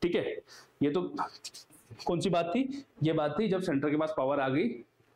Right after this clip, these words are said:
या पार्लियामेंट के पास power आ गई, state list में जो भी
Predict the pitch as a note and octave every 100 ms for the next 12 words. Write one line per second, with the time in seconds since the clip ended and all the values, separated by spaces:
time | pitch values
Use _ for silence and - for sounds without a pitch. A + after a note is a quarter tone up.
0 | _ _ _ _ - D3+ C#3 C3+ C#3+ C#3+
1 | D3+ C#3 C#3 C3+ C3+ C3 G#3+ - _ _
2 | _ _ _ _ _ _ - _ _ _
3 | _ _ _ _ _ _ _ _ _ _
4 | _ _ _ _ _ _ _ - - C#3+
5 | - F3 F3 D#3+ - E3+ D#3+ D#3+ D#3+ G3
6 | F3+